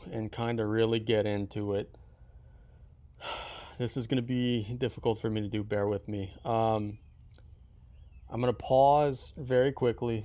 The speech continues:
for ten seconds. Um, uh, ten seconds is, is, uh, it's the least we could do. Let's have a moment of silence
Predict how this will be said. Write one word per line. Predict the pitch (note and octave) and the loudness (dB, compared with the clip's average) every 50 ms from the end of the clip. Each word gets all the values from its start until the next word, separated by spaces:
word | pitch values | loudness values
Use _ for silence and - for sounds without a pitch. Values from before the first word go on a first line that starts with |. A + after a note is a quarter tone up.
| - - - | -8 -6 -2
for | A#2 A2+ A2+ A2+ A2+ A2+ A2 A2 | 0 2 4 4 4 4 2 0
ten | G#2+ - - B2+ B2+ B2 B2 A#2+ C#3 - - | 0 -2 -2 0 0 0 0 -2 -4 -6 -8
seconds. | - - A#2+ G#2+ - - G#2 G#2 - - - - - - - - - - - - - - - - - - - - - - | -2 0 0 0 0 -2 -6 -6 -6 -8 -10 -10 -12 -16 -20 -20 -20 -20 -20 -20 -20 -20 -20 -20 -20 -20 -20 -20 -10 -4
Um, | - A2+ A2 A2 A2 G#2+ G#2+ G#2+ G#2 G#2 G2+ G#2 G#2+ - - - - - - - - - - - - - - - - - - - - - - - - - | -2 0 2 4 4 4 4 2 2 0 -4 -8 -10 -12 -16 -20 -20 -20 -20 -20 -20 -20 -20 -20 -20 -20 -20 -20 -20 -20 -20 -20 -20 -20 -20 -18 -6 0
uh, | C3+ B2+ | 0 0
ten | A2+ - C3+ B2+ A2 | 2 0 -2 -2 0
seconds | - B2 A2+ G#2+ - A2+ A2 - - | 0 0 0 0 -2 -4 -4 -2 -2
is, | A#2+ G#2+ - - | -2 -4 -4 -4
is, | - C#3 B2+ A#2 - E3 D#3+ D3 | -4 -4 -4 -4 -6 -8 -6 -4
uh, | B2 A#2+ A#2+ A#2+ B2+ E3 E3+ - - - - - - - - - - - - - - - - - - - - - | 0 0 0 -2 -2 -6 -12 -18 -20 -20 -20 -20 -20 -20 -20 -20 -20 -20 -20 -20 -20 -20 -20 -20 -20 -18 -14 -12
it's | E3 B2+ B2+ C3 A#2 - | -10 -6 -6 -6 -6 -4
the | - C3 | -4 -2
least | B2 B2+ C3+ C3+ B2 - - | 2 2 2 2 2 0 -2
we | - B2 A2+ | -2 -2 0
could | - A#2 G#2+ | 0 -4 -4
do. | G2+ G#2 G2+ | -2 -2 -2
Let's | G2+ G#2 G#2+ A2 G#2+ - | 0 0 0 -2 -2 0
have | B2 A#2 A#2 A#2 | -2 0 2 2
a | A#2 A#2 | 2 2
moment | A#2 A2+ A#2+ B2+ B2+ B2+ | 4 2 4 4 2 0
of | B2+ A2+ | 0 -2
silence | - - - A2+ A2+ A#2 A2+ A2+ A#2 A#2 B2+ - - | -4 -4 -4 -2 0 0 0 0 -2 -4 -6 -8 -12